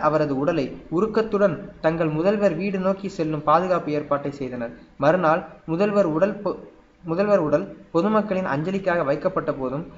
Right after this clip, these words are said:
அவரது இறுதி ஊர்வலத்தில் அவரது சமாதி அமைக்கப்படும் இடத்தில் அவர் சமாதி அடக்கம் செய்யப்படும் அனைத்து ஏற்பாட்டையும் பெருமாள் சாமி செய்தார். அவரது உடல் கடைசியாக சந்தனப்பட்டியில் வைக்கப்பட்டு அனைவரும் அஞ்சலி செலுத்திய பிறகு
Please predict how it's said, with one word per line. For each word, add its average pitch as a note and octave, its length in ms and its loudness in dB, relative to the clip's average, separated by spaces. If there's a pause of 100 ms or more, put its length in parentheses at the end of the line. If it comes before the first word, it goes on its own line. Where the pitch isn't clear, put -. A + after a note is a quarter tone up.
(120)
அவரது D#3+ 360 4
இறுதி G#3 280 -2
ஊர்வலத்தில் D#3+ 580 -2 (240)
அவரது D#3+ 300 2
சமாதி F#3 420 4
அமைக்கப்படும் D#3 540 -2
இடத்தில் C#3+ 360 -2 (140)
அவர் D#3 260 2
சமாதி F#3 380 4
அடக்கம் F3 380 0
செய்யப்படும் C#3+ 480 -2
அனைத்து F#3 360 0
ஏற்பாட்டையும் D#3 560 0 (240)
பெருமாள் F#3 360 4
சாமி D3+ 220 0
செய்தார். A#2+ 340 -2 (260)
அவரது D#3+ 380 2
உடல் E3+ 240 0 (140)
கடைசியாக F#3 640 2
சந்தனப்பட்டியில் F3 720 0
வைக்கப்பட்டு D3 480 -2 (300)
அனைவரும் F#3 460 2
அஞ்சலி G3+ 300 0
செலுத்திய D#3+ 360 -4
பிறகு C#3 320 -4